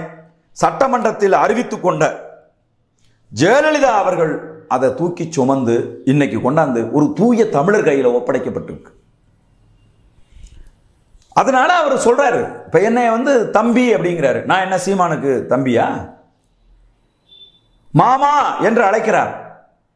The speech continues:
சாகுல் அமீது அவர்களை, மறைந்த மரியாதைக்குரிய மாமா சாகுல் அமீது அவர்களை மாமா என்று அழைக்கிறார். அவர் என்ன மாமாவா? தமிழர்களுடைய பண்பு எது?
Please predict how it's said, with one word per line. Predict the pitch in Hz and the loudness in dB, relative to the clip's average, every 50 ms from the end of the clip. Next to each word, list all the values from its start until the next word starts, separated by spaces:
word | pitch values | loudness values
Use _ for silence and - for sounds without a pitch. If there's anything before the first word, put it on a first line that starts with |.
| _ - 185 | _ 0 2
சாகுல் | 214 247 269 214 233 233 | 2 2 2 2 0 0
அமீது | 208 180 196 208 185 | 0 0 0 0 0
அவர்களை, | 185 170 170 165 156 151 143 | 2 2 2 2 2 0 0
மறைந்த | 139 143 156 175 175 170 165 160 156 147 - - | 0 0 0 0 0 2 2 2 2 0 -2 -2
மரியாதைக்குரிய | 120 143 165 165 160 156 156 156 180 190 185 170 | -2 -2 0 2 2 0 0 -2 -2 -2 -2 0
மாமா | 147 147 156 160 156 147 | 0 0 0 0 0 -2
சாகுல் | 139 - 143 156 190 214 202 214 190 | -4 -2 0 2 2 2 0 0 -2
அமீது | 170 175 156 147 | -2 -2 0 -2
அவர்களை | 143 135 131 147 185 196 | 0 0 2 0 0 0
மாமா | 170 165 185 196 202 202 196 | 2 2 2 2 2 0 -2
என்று | 180 165 139 | -2 -4 -4
அழைக்கிறார். | 135 135 120 - 117 107 95 - - - - - - | -4 -4 -2 -2 -4 -4 -6 -6 -10 -18 -20 -10 -2
அவர் | 143 143 143 | 0 0 2
என்ன | 147 160 165 | 2 0 0
மாமாவா? | 143 139 147 156 151 135 117 120 165 208 - - 104 - - - _ _ _ _ - - - - - - - - - - - _ _ _ _ - - | 0 0 0 2 0 0 0 0 0 -2 -2 -6 -10 -14 -20 -20 _ _ _ _ -20 -20 -20 -20 -20 -20 -20 -20 -20 -20 -20 _ _ _ _ -4 0
தமிழர்களுடைய | - 185 226 277 294 302 302 285 262 269 262 254 254 240 226 226 226 220 226 220 208 196 - - - | 2 2 2 2 2 2 2 2 2 2 2 2 2 2 2 2 2 2 2 2 2 0 -4 -2 -2
பண்பு | 175 190 240 262 226 165 131 104 - - - - - - - _ _ _ _ _ _ _ _ _ _ _ _ _ _ _ - | 0 0 2 0 0 0 -2 -4 -6 -12 -18 -20 -20 -20 -20 _ _ _ _ _ _ _ _ _ _ _ _ _ _ _ -2
எது? | 175 196 226 233 185 131 - - | 0 2 2 2 2 0 -2 -4